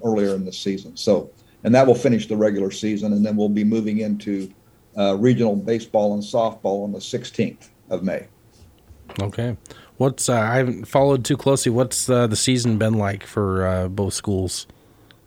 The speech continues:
Speaker 1: We've had a very good season. And, uh, as Kevin pointed, we were talking during the break, uh, we're both in this,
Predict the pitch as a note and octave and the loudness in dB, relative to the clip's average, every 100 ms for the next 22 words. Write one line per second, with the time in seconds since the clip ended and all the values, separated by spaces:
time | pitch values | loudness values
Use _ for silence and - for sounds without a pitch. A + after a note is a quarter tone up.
0 | _ _ _ _ _ A#2+ C3 F#3 E3+ C3 | _ _ _ _ _ 0 2 6 6 6
1 | C3 C#3 G#2 A#2+ B2+ - F#2+ - - - | 6 4 4 2 2 -2 -6 -6 -16 -16
2 | - G2+ G2+ G2 G#2 G2 - G#2 - C#3+ | -4 -2 0 0 0 0 -2 -4 0 4
3 | B2+ A2 G#2 B2 A#2+ A#2 G#2+ C3+ A#2 A2+ | 4 4 2 2 4 2 2 2 2 2
4 | G#2 A2 G#2 F#2+ A2+ A#2+ G#2+ - - _ | 0 0 0 0 2 2 0 -8 -10 _
5 | _ _ _ _ G#2 G#2 A#2 B2 B2 A#2 | _ _ _ _ 0 4 6 6 6 4
6 | G#2 G2 - | 4 0 -8